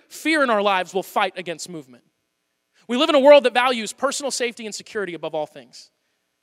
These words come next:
In your five-plus hours of television viewing today, pay attention to all the commercials that, that are selling you safety and security and an idea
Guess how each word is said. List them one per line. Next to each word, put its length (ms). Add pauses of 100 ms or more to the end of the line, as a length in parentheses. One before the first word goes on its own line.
(1160)
In 80
your 140
five-plus 520
hours 280
of 80
television 460
viewing 220
today, 300 (260)
pay 180
attention 480 (1400)
to 80
all 200
the 80
commercials 720 (580)
that, 340
that 140
are 120
selling 480
you 140
safety 500
and 100
security 640
and 100
an 80
idea 680